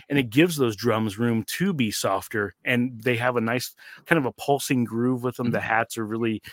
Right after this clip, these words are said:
Speaker 1: kinda, you know, airy and tss-, you
Speaker 2: It
Speaker 1: know,
Speaker 2: feels
Speaker 1: so
Speaker 2: soft.
Speaker 1: Yeah, exactly. And it, those contrasts really work nice because you can really play with the mix. And then,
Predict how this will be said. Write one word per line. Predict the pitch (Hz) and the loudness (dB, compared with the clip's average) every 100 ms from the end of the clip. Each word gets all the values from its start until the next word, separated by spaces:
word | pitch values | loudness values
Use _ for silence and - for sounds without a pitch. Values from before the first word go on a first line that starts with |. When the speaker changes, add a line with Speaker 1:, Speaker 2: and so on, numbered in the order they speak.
| - | -8
Speaker 1:
kinda, | - 120 104 98 _ _ | -2 0 0 -6 _ _
you | 147 110 | -10 -10
know, | 98 - | -8 -2
airy | 127 127 127 123 | 0 2 2 0
and | 104 101 | -2 -4
tss-, | - - - - - - - - | -4 -2 -2 -4 -6 -8 -8 -6
you | 120 | -2
Speaker 2:
It | 107 | 2
Speaker 1:
know, | 104 | 4
Speaker 2:
feels | 202 - | 4 6
Speaker 1:
so | |
Speaker 2:
soft. | 135 180 82 - - - | 4 6 2 -2 -18 2
Speaker 1:
Yeah, | 147 156 110 - | 4 4 2 0
exactly. | 165 120 135 139 117 107 110 | 0 2 2 2 0 -4 -4
And | 135 | -6
it, | - - - - | -8 -20 -10 4
those | 175 190 | 6 6
contrasts | 180 185 - 143 117 - - | 4 2 2 0 0 -2 -6
really | 123 156 156 | 0 2 2
work | 131 143 113 | 2 0 -2
nice | 120 131 - | -2 -4 -4
because | 113 113 107 | -6 -4 -4
you | 110 | -6
can | 117 104 104 | -4 -4 -2
really | 117 139 135 | 0 2 2
play | - 131 | 0 -2
with | 123 - | -2 -2
the | 107 | -4
mix. | 110 120 - 123 | -2 -2 -4 -4
And | 117 | -2
then, | 110 | -4